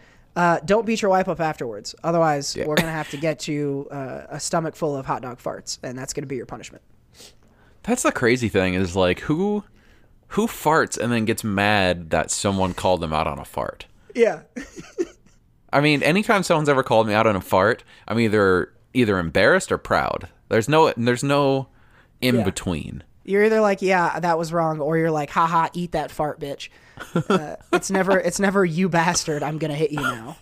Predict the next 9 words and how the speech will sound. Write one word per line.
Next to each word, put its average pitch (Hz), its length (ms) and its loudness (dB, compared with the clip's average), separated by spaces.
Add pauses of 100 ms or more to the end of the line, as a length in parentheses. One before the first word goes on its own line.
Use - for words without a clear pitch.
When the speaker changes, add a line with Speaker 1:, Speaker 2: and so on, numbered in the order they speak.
(180)
Speaker 2:
<laughs> - 240 -2
And - 140 -6
choke - 400 -2
you. - 220 -6 (340)
<laughs> 277 80 -4 (1040)
Speaker 1:
Yeah, 135 180 -8
that's 185 140 -6
fucked - 220 -10
up. - 140 -12